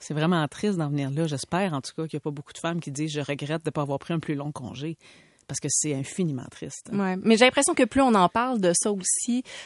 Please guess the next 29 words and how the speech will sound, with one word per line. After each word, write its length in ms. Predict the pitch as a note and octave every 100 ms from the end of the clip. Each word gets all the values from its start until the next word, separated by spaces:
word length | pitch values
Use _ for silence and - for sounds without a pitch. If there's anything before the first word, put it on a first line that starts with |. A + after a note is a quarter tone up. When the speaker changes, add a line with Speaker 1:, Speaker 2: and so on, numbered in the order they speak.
| - _
Speaker 2:
plus, 440 | - A#3 A#3+ B3+ B3+
euh, 220 | F#3 F3+ -
on 340 | F#3 F#3 F#3 G3+
ouvre 280 | A3+ A3
la 140 | G3+ E3+
discussion, 800 | E3+ - - - G#3+ G#3+ A3 G#3+
plus 240 | - B3+
on 120 | A3+
a 60 | F#3+
l'impression 480 | F#3 F#3 F#3+ F#3 A3
de 60 |
connecter 600 | - G#3 G3+ F3 - A3+
entre 340 | G#3 F#3 - F#3
nous, 340 | F3 G3+ A3 - - -
euh, 120 | F3+ D#3+
entre 340 | F#3 F3+ G3
femmes, 320 | F3+ A3 B3+
parce 160 | A#3+ F#3+
que 80 | -
j'ai 120 | F#3+
l'impression 320 | F#3+ F#3 F#3 -
que 60 | G3+
ce 40 |
sont 120 | G3+
souvent 260 | G3 G#3 A3+
des 120 | G#3+
réflexions 420 | F3+ F3 F3+ A#3
qu'on 320 | - F3 F#3
a, 240 | G3+ A3+